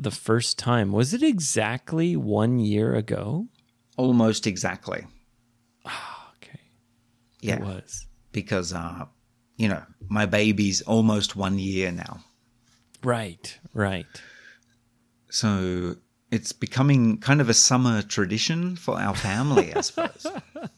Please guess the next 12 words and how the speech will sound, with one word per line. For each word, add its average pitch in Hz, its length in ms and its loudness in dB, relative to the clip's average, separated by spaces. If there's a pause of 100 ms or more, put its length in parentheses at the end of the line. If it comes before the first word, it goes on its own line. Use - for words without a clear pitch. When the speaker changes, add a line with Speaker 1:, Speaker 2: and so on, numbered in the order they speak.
(460)
Speaker 1:
A 220 140 2
summer 160 560 4
tradition? 165 920 2
<laughs> - 60 -20 (1160)
The 127 80 2
Tracy 139 560 4
family 143 600 4
all 127 320 6
isolates 131 840 0
for 117 240 -2
two 131 300 2
weeks. 120 680 -2